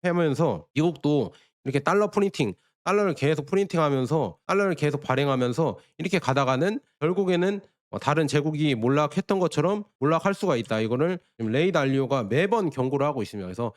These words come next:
이번에 터커 칼슨이랑 이, 이분이 아마 앵커 이런 거예요. 지금 언론인이에요. 이분이랑 대화를 하면서 미국에 대해서 이 어두운 진실을 또 얘기를 했거든요. 그래서 어떤 얘기를 했냐? 지금 뭐 국채 위기 뭐 이런 거 다 얘기를 했고요.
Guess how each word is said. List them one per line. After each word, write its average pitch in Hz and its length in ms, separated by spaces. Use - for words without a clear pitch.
이번에 127 260
터커 202 280
칼슨이랑 127 1080
이, 104 360
이분이 143 440
아마 110 260
앵커 165 380
이런 139 240
거예요. 104 200
지금 107 360
언론인이에요. 117 760
이분이랑 139 580
대화를 156 340
하면서 160 480
미국에 226 340
대해서 165 340
이 131 160
어두운 175 420
진실을 139 480
또 131 320
얘기를 131 320
했거든요. 135 560
그래서 117 300
어떤 214 300
얘기를 175 260
했냐? 127 340
지금 131 300
뭐 123 260
국채 233 260
위기 160 360
뭐 123 140
이런 175 200
거 143 160
다 156 320
얘기를 151 260
했고요. 202 380